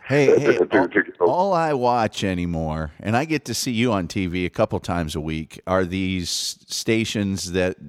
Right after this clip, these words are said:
Speaker 1: show nothing but old television shows.
Speaker 2: Old time, <laughs> yeah.
Speaker 1: Uh, you know, you mentioned, uh, you know, the creative conflict on Beulah Land, and, and I, I've always found that in directing things, if you need a person to do a specific thing, like if you need the,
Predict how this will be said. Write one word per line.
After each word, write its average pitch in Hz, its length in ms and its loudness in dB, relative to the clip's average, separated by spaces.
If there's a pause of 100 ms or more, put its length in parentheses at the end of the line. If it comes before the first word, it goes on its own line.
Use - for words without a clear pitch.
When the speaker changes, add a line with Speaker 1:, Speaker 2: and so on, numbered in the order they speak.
(260)
Speaker 1:
show 120 260 0
nothing 107 560 0
but 90 360 0 (140)
old 98 240 0
television 78 520 0
shows. 71 400 -10 (180)
Speaker 2:
Old 123 320 4
time, 135 140 -4 (160)
<laughs> - 180 2
yeah. 127 300 8
Speaker 1:
Uh, 98 340 0
you 123 140 0
know, 107 160 2
you 113 180 -2
mentioned, 120 640 -2
uh, 87 640 0
you 104 160 -4
know, 92 160 -2
the 87 100 -4
creative 104 380 -2
conflict 90 840 -2
on 87 220 -2
Beulah 104 360 0
Land, 82 500 -2 (400)
and, 117 280 -2
and 117 420 -2 (220)
I, 139 240 0
I've 190 180 0
always 113 300 0
found 98 580 0
that 92 300 2
in 95 200 -2
directing 95 440 -2
things, 92 320 0
if 92 180 -4
you 202 280 0
need 151 260 0
a 123 40 2
person 120 440 0
to 98 80 -4
do 101 200 0
a 90 60 4
specific - 640 0
thing, 80 400 0
like 82 220 -6
if 90 120 -10
you 131 120 -2
need 120 400 -2
the, 95 280 2